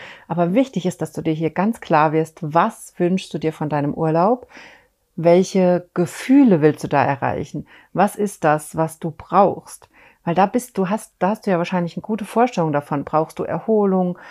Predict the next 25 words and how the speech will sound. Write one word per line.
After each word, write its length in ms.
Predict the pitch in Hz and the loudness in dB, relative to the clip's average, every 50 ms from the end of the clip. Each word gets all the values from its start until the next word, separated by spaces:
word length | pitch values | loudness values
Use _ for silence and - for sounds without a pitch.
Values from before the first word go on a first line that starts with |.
| - - - - _ _ - | -20 -20 -20 -20 _ _ -4
Brauchst 400 | - 175 170 165 165 - - - | 0 0 0 0 -2 -8 -8 -8
du 160 | 165 156 156 | -6 -6 -6
Spaß? 800 | 156 - - - - - 190 185 175 175 170 170 170 165 - - | -8 -10 -14 -12 -4 2 2 4 4 6 4 2 2 -2 -4 -6
Brauchst 320 | - 160 160 156 - - | -2 -2 -2 -2 -4 -10
du 80 | 160 156 | -12 -12
Spannung? 680 | - - - - - 180 175 180 180 175 170 170 170 - - - - _ _ - | -12 -14 -6 0 2 2 4 4 2 0 0 -2 -4 -8 -12 -20 -20 _ _ -12
Brauchst 300 | - - 156 151 - - | -6 -6 -6 -6 -6 -8
du 60 | 170 | -8
Entspannung? 800 | - - 190 190 185 - - - - 165 170 165 170 170 170 175 180 - - - - _ _ _ _ _ | -6 -2 -2 -2 -2 -2 -2 0 2 2 2 2 0 0 0 -2 -8 -12 -18 -20 -20 _ _ _ _ _
So, 220 | - 185 165 156 151 - - - - - | -2 0 0 -2 -2 -8 -18 -20 -16 -6
was 280 | - 170 175 180 190 - _ - | 0 2 2 2 0 -2 _ -6
ist 220 | - 175 - - | -6 -6 -6 -6
das? 180 | 143 143 - - | -8 -8 -4 -4
Willst 220 | 180 175 180 - | -4 -4 -4 -4
du 80 | 180 165 | -4 -2
was 160 | 175 165 - | -2 -4 -2
entdecken? 840 | - 180 175 170 _ _ - 190 180 180 - 190 175 170 165 165 | -4 -4 -4 -4 _ _ -2 -2 -2 -2 -2 -4 -4 -2 -2 -2
Willst 280 | 151 160 156 - - - | -2 -4 -4 -6 -8 -8
du 40 | 170 | -8
ein 80 | 170 | -6
anderes 480 | 165 - 165 175 170 165 - 175 - - | -6 -6 -6 -6 -6 -6 -8 -8 -4 0
Land 400 | 190 190 190 190 196 196 190 - | 2 4 4 4 4 2 -2 -4
kennenlernen? 600 | - - 175 170 170 170 165 165 160 160 165 165 | -6 -4 -2 -2 -2 -2 -2 -2 -2 -2 -2 -4
Willst 200 | 160 170 165 - | -4 -6 -6 -8
du 140 | - 165 160 | -12 -12 -12